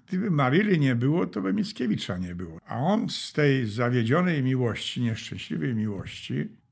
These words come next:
napisał coś takiego: "Kobieto, ty diabelska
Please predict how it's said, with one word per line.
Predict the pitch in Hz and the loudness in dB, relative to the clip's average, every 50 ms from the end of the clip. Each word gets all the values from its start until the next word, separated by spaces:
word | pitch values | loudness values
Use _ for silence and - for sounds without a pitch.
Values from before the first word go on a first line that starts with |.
| _ - | _ -4
napisał | 143 127 - - - 214 196 - - 185 160 147 | -4 -4 -2 -2 -4 -4 -2 0 0 0 0 0
coś | - - 165 160 - - | -2 -2 -2 -2 -2 -2
takiego: | - 117 98 - - 143 151 156 156 147 147 156 151 143 - - - - - - - - - - _ _ - | -4 -4 -4 -2 -2 0 0 2 2 2 2 2 0 -2 -6 -8 -20 -20 -20 -20 -20 -20 -20 -20 _ _ -12
"Kobieto, | - - 120 104 104 139 160 175 170 175 170 165 165 165 165 185 - - _ _ _ _ _ - | -4 -4 -2 2 4 4 4 4 2 2 2 2 4 2 0 -2 -6 -10 _ _ _ _ _ -4
ty | - 117 104 | -4 -2 -2
diabelska | 104 110 107 101 101 117 131 139 135 120 - - - 123 107 113 120 | 0 -2 -2 0 2 2 2 2 2 0 -2 -4 -2 0 0 0 -2